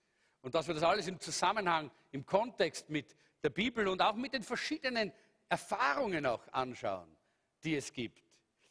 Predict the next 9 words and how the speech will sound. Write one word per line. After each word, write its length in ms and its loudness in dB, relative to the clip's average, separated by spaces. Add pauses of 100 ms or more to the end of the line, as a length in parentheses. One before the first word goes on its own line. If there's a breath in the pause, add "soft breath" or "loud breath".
Und 100 2
ich 60 0
möchte 240 4
ein 120 2
bisschen 200 0
den 140 4
seelsorgerlichen 840 0
Aspekt 760 -2 (540)
herausholen 920 4